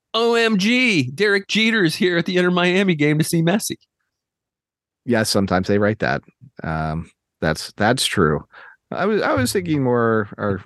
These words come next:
Speaker 1: <laughs>
Speaker 2: our friend Paul Tenorio, but, you know, hey.
Speaker 1: I was, I was qu-, <laughs> almost, I was being a little facetious, but that was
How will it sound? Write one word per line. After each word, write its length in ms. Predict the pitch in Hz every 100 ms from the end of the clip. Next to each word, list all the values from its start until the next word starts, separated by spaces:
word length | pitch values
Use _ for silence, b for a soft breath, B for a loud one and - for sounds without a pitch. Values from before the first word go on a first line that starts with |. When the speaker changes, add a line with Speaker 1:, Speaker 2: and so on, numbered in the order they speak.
| -
Speaker 1:
<laughs> 160 | - 101
Speaker 2:
our 120 | 90
friend 280 | - 98 87
Paul 180 | 95
Tenorio, 520 | 85 98 98 87 87 90
but, 220 | 139 -
you 80 | 240
know, 300 | 190 185 170
hey. 360 | 117 78 78 - _ -
Speaker 1:
I 140 | 135
was, 220 | 196 170 160 _ -
I 140 | 139
was 200 | 170 143
qu-, 180 | - - 120
<laughs> 80 | -
almost, 640 | 175 196 180 165 - - _ _ -
I 80 | 156
was 120 | 160
being 160 | 175 165
a 60 |
little 160 | 156 139
facetious, 520 | 131 - 170 131 117 _ -
but 160 | 131 -
that 260 | 151 143
was 400 | 131 170 160 127